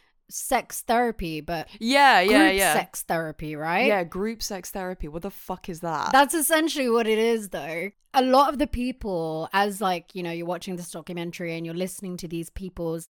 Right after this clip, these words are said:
Speaker 1: stories as to why they were drawn to it, as, you know, as much as it's about this universal feeling of wanting to be connected and, and, you know, find intimacy or be intimate,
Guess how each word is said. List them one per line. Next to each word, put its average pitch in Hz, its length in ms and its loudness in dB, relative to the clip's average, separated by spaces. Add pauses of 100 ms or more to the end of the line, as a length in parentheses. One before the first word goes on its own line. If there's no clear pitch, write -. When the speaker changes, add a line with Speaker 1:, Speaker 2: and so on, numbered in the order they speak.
Speaker 1:
stories 185 480 -6
as 180 200 -8
to 208 120 -8
why 170 300 -6
they 170 120 -6
were 165 100 -6
drawn 165 420 -12
to 160 180 -12
it, 139 240 -12 (500)
as, 220 340 -4 (120)
you 240 100 0
know, 185 180 0
as 196 160 -4
much 208 240 -4
as 185 140 -8
it's - 380 -10
about 170 260 -2
this 175 200 -10
universal 175 600 -4
feeling 151 380 -10
of 151 160 -12
wanting 160 280 -8
to - 100 -14
be 151 400 -10
connected 151 720 -10
and, 139 360 -10
and, 143 360 -10 (100)
you 160 80 -10
know, 151 140 -10
find 160 540 -10 (380)
intimacy 165 580 -10
or 156 80 -12
be 165 240 -10
intimate, 160 380 -10